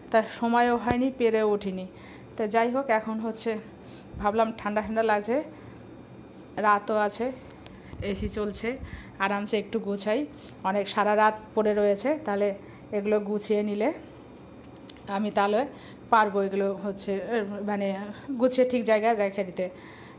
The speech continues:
তা খাবার দাবার সব হয়ে গেছে, তা ভেবেছি এগুলো আস্তে আস্তে গুছিয়ে নিয়ে তারপর হচ্ছে শুবো। তা যাই হোক, সঙ্গে থাকুন, দেখুন আমি কি কি করি।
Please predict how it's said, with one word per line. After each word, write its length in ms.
তা 160
খাবার 340
দাবার 200
সব 260
হয়ে 220
গেছে, 380
তা 100
ভেবেছি 300
এগুলো 180
আস্তে 220
আস্তে 200
গুছিয়ে 420
নিয়ে 340
তারপর 340
হচ্ছে 380
শুবো। 420
তা 120
যাই 200
হোক, 180
সঙ্গে 280
থাকুন, 380
দেখুন 280
আমি 160
কি 160
কি 200
করি। 340